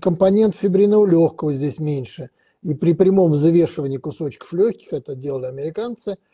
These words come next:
м, э, легкое при ковиде в три раза, легочная ткань при ковиде в три раза легче, чем при гриппе H один N один, где ткань пропитана, вот там я вам показывал, эксудатом. Эм, при, э, ковиде это все выражено гораздо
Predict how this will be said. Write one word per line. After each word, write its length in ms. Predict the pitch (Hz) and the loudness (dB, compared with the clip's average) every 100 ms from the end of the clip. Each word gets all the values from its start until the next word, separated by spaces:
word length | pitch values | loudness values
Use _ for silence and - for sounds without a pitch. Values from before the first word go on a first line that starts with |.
| _ _ - | _ _ -12
м, 260 | 156 151 | -8 -4
э, 580 | 151 151 151 151 151 151 | -4 -4 -6 -6 -6 -4
легкое 420 | 151 185 - 156 139 | 0 0 0 -4 -4
при 160 | 160 | -6
ковиде 440 | 151 170 196 262 151 | 0 0 0 -4 -6
в 80 | - | -4
три 220 | 190 214 | -2 0
раза, 420 | 180 165 135 139 _ _ _ - | 2 0 -4 -10 _ _ _ -8
легочная 460 | 185 165 135 160 156 | -2 -2 -2 -8 -10
ткань 260 | - 127 113 | -8 -10 -8
при 140 | 139 | -6
ковиде 400 | 170 185 247 233 | -4 -4 -2 -4
в 80 | - | -2
три 180 | 185 185 | 0 2
раза 280 | 160 135 147 | 0 -2 -2
легче, 460 | 175 196 - 151 _ _ _ _ | 0 -2 -6 -20 _ _ _ _
чем 260 | 170 170 | -4 -4
при 180 | 165 147 | -4 -4
гриппе 360 | 139 156 156 147 | -2 -2 -2 -6
H 160 | - 147 | -6 -8
один 280 | 135 147 | -6 -6
N 120 | 135 139 | -4 -6
один, 280 | 143 226 | -4 -2
где 220 | 185 147 147 | -2 -2 -4
ткань 340 | - 180 175 | -2 -2 0
пропитана, 680 | 170 156 - 180 170 160 147 | 0 -2 -4 -10 -6 -8 -8
вот 200 | 139 - | -12 -10
там 240 | 151 143 _ _ - | -12 -12 _ _ -10
я 140 | 143 143 | -4 -2
вам 120 | 127 | -2
показывал, 580 | 147 - 143 110 120 113 | -4 -2 -6 -6 -8 -10
эксудатом. 680 | - 143 160 196 185 165 - _ _ _ 180 | -12 -4 0 0 -2 -6 -8 _ _ _ -4
Эм, 420 | 143 139 135 120 | -2 -2 -4 -4
при, 280 | 165 214 208 | -2 0 0
э, 200 | 165 135 | -2 0
ковиде 440 | 151 151 190 180 | 0 0 0 -2
это 400 | 190 165 180 170 | 0 0 -2 -4
все 240 | 175 160 151 | -6 -4 -2
выражено 440 | 135 143 135 147 | -2 -2 -4 -4
гораздо 560 | 135 131 131 127 120 | -6 -6 -6 -8 -10